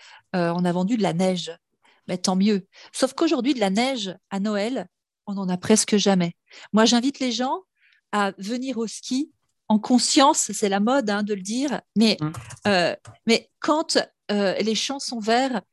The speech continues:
Speaker 1: et qu'on a quelques pistes, euh, ou un domaine qui est partiellement enneigé qui nous permet de skier à Noël, est-ce que c'est normal ?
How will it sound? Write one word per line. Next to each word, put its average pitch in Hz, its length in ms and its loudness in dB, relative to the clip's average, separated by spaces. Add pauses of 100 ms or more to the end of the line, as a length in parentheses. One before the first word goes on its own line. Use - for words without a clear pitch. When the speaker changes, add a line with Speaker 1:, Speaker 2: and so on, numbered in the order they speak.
(200)
Speaker 1:
et 202 80 -4
qu'on 208 200 -2
a 226 220 4
quelques 240 380 0
pistes, 269 500 -2 (260)
euh, 190 380 0
ou 233 140 2
un 226 100 4
domaine 226 360 0
qui 208 100 -2
est - 20 0
partiellement 214 500 -2
enneigé 214 440 -2 (280)
qui - 160 -2
nous 208 140 0
permet 247 560 0
de 190 140 -6
skier 226 440 -2
à 214 60 0
Noël, 202 500 0 (760)
est-ce 185 140 -10
que 196 100 -8
c'est 190 140 -8
normal ? 208 460 0